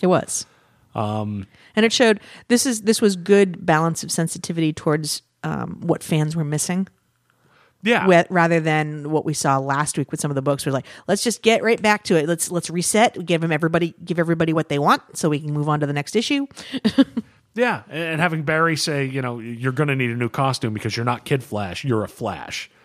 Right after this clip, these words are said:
Speaker 1: Yeah.
Speaker 2: Which, uh, was a nice fan nod, although, again,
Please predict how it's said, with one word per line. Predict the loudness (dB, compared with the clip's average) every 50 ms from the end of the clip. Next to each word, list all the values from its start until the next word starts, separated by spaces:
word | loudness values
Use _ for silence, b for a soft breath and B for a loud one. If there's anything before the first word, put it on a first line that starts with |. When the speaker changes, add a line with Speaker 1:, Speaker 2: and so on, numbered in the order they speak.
| b b b b 2
Speaker 1:
Yeah. | 2 2 2 -2 -10 -12
Speaker 2:
Which, | -6 -2 -2 0 0 -2 -4 -6 -6 -6
uh, | -8 -8 -8 -4
was | -2 -2 -2 -2 -2 -6 -10 -12 _ -20 -20 -12 -8 -4
a | -2 0
nice | 0 0 0 0 -2 -4 -6 -6 -8 -10 _ _ _ _ _ _ _ _
fan | -20 -18 -4 0 2 2 2 2 0 0
nod, | -2 -2 0 -2 -2 -4 -6
although, | -8 -8 -10 -8 -4 -4 -4 -2 -4 -6 -8 -12
again, | -12 -8 -6 -6 -6 -6 -6 -8 -12 -14